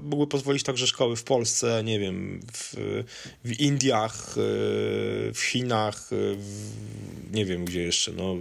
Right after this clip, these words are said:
Generalnie w, w Ameryce Łacińskiej, w krajach, gdzie po prostu, gdzie to szkolnictwo jest jednak zdecydowanie bardziej biedne, prawda?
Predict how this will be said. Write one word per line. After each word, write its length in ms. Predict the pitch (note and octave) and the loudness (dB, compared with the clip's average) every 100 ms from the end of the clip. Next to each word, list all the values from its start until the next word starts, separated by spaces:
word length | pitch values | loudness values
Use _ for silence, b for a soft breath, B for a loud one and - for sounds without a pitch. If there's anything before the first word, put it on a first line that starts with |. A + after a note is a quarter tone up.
| G#2+ B B B B B F3+ - | -6 B B B B B -16 -10
Generalnie 600 | C#3+ D3 D#3+ F#3 F3 E3+ | 0 2 6 6 4 2
w, 100 | D3+ | -2
w 180 | C#3 B2 | 0 4
Ameryce 360 | D3+ D#3+ - D3+ | 6 4 4 4
Łacińskiej, 460 | C#3 C3 B2 B2+ | 4 0 -2 -2
w 40 | - | 2
krajach, 280 | E3 D#3 | 4 4
gdzie 160 | D3+ D3+ | 2 -4
po 120 | D3+ | -2
prostu, 280 | E3 - D#3 | -2 -2 0
gdzie 160 | D3 D3+ | 0 2
to 120 | D3+ | 0
szkolnictwo 520 | - D#3 E3+ - D3+ | 2 2 2 0 2
jest 80 | D3+ | 2
jednak 300 | C#3 C#3 C3+ | 2 0 0
zdecydowanie 640 | C3+ C3+ C#3+ C3+ C3 B2+ | 0 0 2 2 4 2
bardziej 280 | A2+ G#2 G#2 | 2 0 0
biedne, 300 | F#2+ D#2 F#2+ | 0 -2 -6
prawda? 340 | - F2+ G2+ | -10 -4 -4